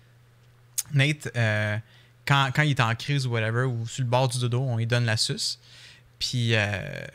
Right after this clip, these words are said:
fait que là, Nate a-, Nate avait la suce, pas grave. Nate avait la suce, puis la sœur à, à Dom, elle a mis, euh, pas de patrouille. Fait que, dans le fond, euh, Nate arrive devant la sœur à, à, à Dom,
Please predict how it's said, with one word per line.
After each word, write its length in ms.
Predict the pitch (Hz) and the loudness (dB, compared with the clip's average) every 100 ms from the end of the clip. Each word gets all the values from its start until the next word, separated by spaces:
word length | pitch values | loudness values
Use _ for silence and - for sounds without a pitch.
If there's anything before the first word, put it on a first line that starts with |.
| - | -8
fait 80 | 123 | 0
que 80 | 127 | 2
là, 80 | |
Nate 220 | 120 120 120 | 4 2 0
a-, 80 | - - | -6 -2
Nate 180 | 131 131 | 0 2
avait 160 | 117 | 0
la 100 | 113 | 0
suce, 160 | 117 - - | -4 -8 -8
pas 100 | 113 | -8
grave. 140 | 113 - - - - | -8 -12 -20 -20 -6
Nate 140 | 135 | 0
avait 140 | 139 117 | 2 2
la 100 | 113 | 2
suce, 340 | - 147 170 - | 0 0 -2 -2
puis 520 | - 117 113 110 - - - | -2 -2 -2 -6 -12 -20 -10
la 140 | 120 117 | -4 0
sœur 140 | 135 139 | 2 2
à, 120 | 123 104 | 2 0
à 180 | 98 117 | 0 0
Dom, 280 | 123 135 113 | 2 2 0
elle 120 | 110 | 0
a 60 | |
mis, 280 | 113 123 120 | 0 0 0
euh, 220 | 104 87 65 - 85 - | -2 -4 -8 -12 -16 -4
pas 100 | 117 | -4
de 60 | 117 | -4
patrouille. 400 | 113 139 202 208 - - - - - - - - - _ - | -6 -6 -8 -10 -18 -20 -20 -20 -20 -20 -20 -20 -20 _ -20
Fait 380 | - 135 120 - | -2 2 2 -2
que, 140 | - | -8
dans 200 | 120 131 | 0 0
le 60 | 127 | 0
fond, 400 | - 139 143 135 | 2 2 2 4
euh, 500 | 120 120 117 113 113 117 _ - - 147 | 4 4 4 4 2 -2 _ -20 -10 0
Nate 420 | 135 139 151 - | 4 4 2 0
arrive 260 | 131 127 147 | 0 2 4
devant 200 | 131 131 | 4 4
la 100 | 123 | 4
sœur 340 | - 131 135 127 | 4 2 4 2
à, 180 | 110 | 2
à, 480 | 101 107 107 104 - | 0 -2 -4 -4 -4
à 60 | 110 | -2
Dom, 380 | 120 123 175 | 2 2 2